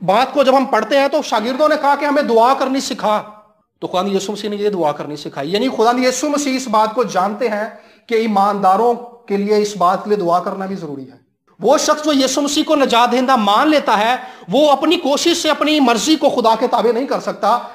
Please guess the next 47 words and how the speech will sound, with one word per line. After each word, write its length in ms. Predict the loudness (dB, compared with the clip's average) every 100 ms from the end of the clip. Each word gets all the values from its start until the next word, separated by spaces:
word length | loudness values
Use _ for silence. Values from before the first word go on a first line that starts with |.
| -6
اس 160 | -4
کے 80 | 0
لیے 120 | 0
دوسرے 320 | 2 2 2 2
ایمانداروں 440 | 4 4 4 4
کو 80 | 4
دعا 240 | 4 4
کرنے 240 | 2 0 -2
کی 80 |
ضرورت 320 | -4 -4 -6 -8
ہے۔ 240 | -14 _ _ _
یہ 60 | -6
دوسرے 280 | -4 -6 -6
ایمانداروں 500 | -4 -4 -4 -4 -4 -8 -20 _ _ -8
کی 80 |
ذمہ 260 | -4 -2 0
داری 320 | 2 0 -2
ہے 140 | -4 -6 -10 -20 -4
کہ 100 | 2
وہ 100 | 2
اپنے 240 | 4 2
لیے 160 | 0 0
بھی 120 | 0
دعا 240 | 2 2
کرے 280 | 2 0 -2 -4 -16 _
کہ 80 | -8
کوئی 260 | 0 2 2
شخص 280 | 2 0 -2
اپنی 220 | -4 -2
مرضی 300 | -2 -4 -6
کو 120 | -6
خدا 300 | -2 0 0
کے 120 | 0
تابع 280 | 0 2 2 0
کر 100 | -4
سکے 280 | -6 -8
اور 400 | -10 -12 _ -10
اس 80 | -8
کی 120 | -6
زندگی 300 | -6 -6 -4
سے 120 | -6 -6
خدا 180 | -8 -8
کا 100 | -8
جلال 280 | -10 -10 -10
ظاہر 220 | -12 -16
ہو 120 | -20
سکے۔ 240 | -20 -20